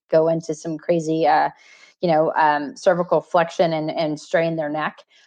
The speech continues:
Um, but you could do that to make it a little, little harder. And then you can do a long lever crunch. That's just doing a basic, you know, crunch, but you can add rotations, you can do different things.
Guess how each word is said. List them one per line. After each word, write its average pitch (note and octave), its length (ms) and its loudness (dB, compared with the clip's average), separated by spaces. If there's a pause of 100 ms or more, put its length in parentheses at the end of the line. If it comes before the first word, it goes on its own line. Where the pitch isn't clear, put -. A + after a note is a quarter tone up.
(140)
Um, D#3 340 2
but D#3+ 220 2
you F3+ 140 2
could F#3 120 0
do F3 120 0
that F#3+ 240 4
to G3+ 80 -8
make F3 160 -2
it - 20 4
a E3 60 4
little, E3+ 360 2
little E3 220 0
harder. B3+ 320 2
And G3 140 2
then F#3 100 -4
you F3 140 -6
can F3 160 -4
do E3+ 420 -2
a D#3+ 80 0
long F3 340 0
lever D#3+ 300 0
crunch. - 500 -10 (260)
That's G3+ 200 2
just G#3+ 200 -4
doing F3 240 0
a D#3+ 40 0
basic, E3 460 -2
you E3 60 -4
know, D3 160 0
crunch, - 420 -6
but E3 140 -14
you E3+ 100 -4
can E3+ 80 -6
add D#3+ 220 -2
rotations, G3 640 -2
you F3 100 -6
can E3+ 120 -8
do D#3+ 100 -6
different D3+ 320 -6
things. G3 500 -2